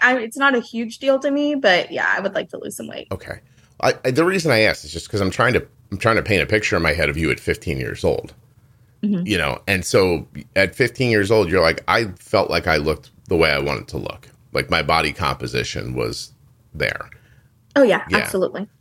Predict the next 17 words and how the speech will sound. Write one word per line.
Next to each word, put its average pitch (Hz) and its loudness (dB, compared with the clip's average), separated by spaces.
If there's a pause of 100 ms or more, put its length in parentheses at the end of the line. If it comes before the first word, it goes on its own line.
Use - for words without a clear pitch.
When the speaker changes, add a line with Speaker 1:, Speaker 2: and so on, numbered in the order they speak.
(120)
Speaker 2:
How 127 2
did, 160 -2 (240)
it, - -8
with 110 0
hindsight, 107 0 (120)
I 87 -4
mean, 95 2
you're, 85 4 (800)
you're 82 -4
eight 95 0
years 80 -2
older 71 4
now. 50 -8 (640)
How 123 0
did 139 2
you 120 -2
eat 107 0